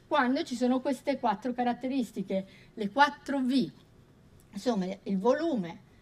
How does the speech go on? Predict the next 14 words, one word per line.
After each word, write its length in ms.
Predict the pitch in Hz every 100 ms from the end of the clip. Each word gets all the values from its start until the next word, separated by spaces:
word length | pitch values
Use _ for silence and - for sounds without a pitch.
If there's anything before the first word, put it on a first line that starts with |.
| - -
quindi 260 | 202 190 202
un 140 | 190
grande 400 | 190 240 294 269
volume 300 | 254 247 240
di 120 | 226
dati, 320 | 226 170 156 185
la 100 | 190
velocità, 540 | 196 196 233 202 277
la 120 | 214
velocità 640 | 196 208 196 208 220 240 208
di 200 | 185 208 - -
acquisizione 520 | 202 220 226 208 233
dei 160 | 196 330
dati, 440 | 240 220 240 220